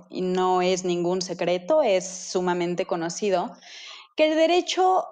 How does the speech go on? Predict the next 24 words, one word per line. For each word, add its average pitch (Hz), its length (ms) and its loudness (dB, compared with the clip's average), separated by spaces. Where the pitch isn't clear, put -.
es 285 340 4
una 294 220 2
ciencia 220 720 2
social 175 640 2
que 175 120 -2
se 175 120 -4
ha 185 100 -2
construido 196 920 0
dentro 185 360 -2
de 180 120 2
sociedades 185 480 -2
patriarcales. 175 1000 -2
Y 233 100 0
me 226 140 4
refiero 233 340 4
a 330 60 6
la 269 160 4
teoría, 185 760 0
y 202 140 -2
me 190 100 2
refiero 190 380 2
a - 20 4
la 254 180 2
práctica, 175 720 -2